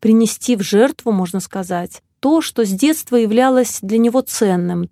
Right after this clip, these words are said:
принести те ценности в жертву, в которых воспитывала его бабушка,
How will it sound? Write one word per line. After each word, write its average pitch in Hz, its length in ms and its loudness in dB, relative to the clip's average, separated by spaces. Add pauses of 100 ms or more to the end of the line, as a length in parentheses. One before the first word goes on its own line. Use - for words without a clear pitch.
(260)
принести 240 500 0
те 269 180 -2
ценности 294 720 0
в 175 60 -6
жертву, 185 640 -2
в - 80 -20
которых 294 540 0
воспитывала 247 720 0
его 208 360 0
бабушка, 202 840 -2